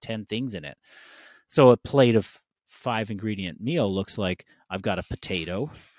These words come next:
I've got a chicken breast, I've got a broccoli, I've got a grape, I've got grapes, and I've got a pat of butter, you know? And it doesn't have to be five things. It could be three things, but teach people to simplify their food dramatically.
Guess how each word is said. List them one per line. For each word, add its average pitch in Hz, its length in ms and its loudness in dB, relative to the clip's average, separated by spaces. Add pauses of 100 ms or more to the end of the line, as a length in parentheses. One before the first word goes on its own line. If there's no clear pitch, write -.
(380)
I've 104 200 -6
got 95 220 -2
a 85 60 -10
chicken - 400 -4
breast, 85 540 -6 (360)
I've 107 140 -8
got 104 160 -6
a 95 40 -10
broccoli, 107 800 -2 (360)
I've 107 160 -8
got 101 180 -4
a 92 80 -8 (560)
grape, 113 400 0
I've 110 120 2
got 104 140 2
grapes, 113 500 4 (340)
and 117 100 -4
I've 110 140 -4
got 107 140 2
a 98 40 -2
pat 107 260 0
of 92 100 -6
butter, 127 380 -4 (220)
you 98 100 -8
know? 87 280 -10 (440)
And 117 120 -2
it 143 40 0
doesn't 156 180 2
have 147 220 2
to 104 80 -10
be 98 100 -4
five 90 300 -4
things. 117 200 -4
It 117 100 -6
could 110 120 -8
be 101 100 -8
three 135 280 0
things, 87 360 -8
but 101 260 -8 (640)
teach - 220 -8
people 120 220 -8
to 95 80 -12
simplify - 540 -6
their 87 140 -6
food 113 520 -4 (120)
dramatically. 107 840 -6